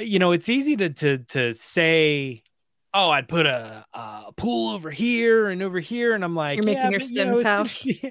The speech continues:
Speaker 1: <laughs> as
Speaker 2: Yeah.
Speaker 1: soon as you get into it, it's a lot more complicated." But then you're, you know, you reminded us, you're like, "Yeah, this is, you know, kinda something I do by, by trade. This is my job. I understand this stuff." And I was like, "Oh, I,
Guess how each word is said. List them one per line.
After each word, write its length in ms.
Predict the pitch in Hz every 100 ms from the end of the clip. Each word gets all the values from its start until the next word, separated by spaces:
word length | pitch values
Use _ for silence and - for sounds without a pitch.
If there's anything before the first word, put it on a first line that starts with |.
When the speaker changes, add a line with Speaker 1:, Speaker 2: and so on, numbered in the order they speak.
| -
Speaker 1:
<laughs> 240 | - 185 -
as 60 |
Speaker 2:
Yeah. 200 | 196 180
Speaker 1:
soon 120 | 311
as 140 | 320 240
you 140 | 247
get 200 | 202 220
into 280 | 220 208 190
it, 200 | 165 160
it's 240 | 180 196 190
a 80 | 175
lot 260 | 180 185
more 180 | 185 180
complicated." 720 | - 196 196 160 165 151 147 _ _ _ -
But 160 | 165 156
then 200 | 185 180
you're, 200 | 175 175 -
you 160 | 156 156
know, 120 | 147
you 180 | 147 147
reminded 480 | 143 147 160 160
us, 180 | 143 -
you're 120 | 151
like, 240 | 139 131 156
"Yeah, 180 | 220 156
this 180 | 135
is, 240 | 135 120 -
you 100 | 147
know, 140 | 131 120
kinda 200 | 143 127
something 220 | 143 127
I 60 | 123
do 160 | 123
by, 220 | 117 113 - _ -
by 180 | 117 113 _ _
trade. 340 | 220 226 220 170
This 180 | 143
is 80 | 127
my 100 | 127
job. 340 | 123 160 160 147
I 120 | 131
understand 420 | 123 120 - 139 143
this 80 |
stuff." 260 | - 143 135
And 80 | 135
I 60 |
was 140 | 127 127
like, 280 | 123 120 _ _ _ _ _
"Oh, 360 | - 208 123 95 _ _ _ _ _ _ -
I, 140 | 160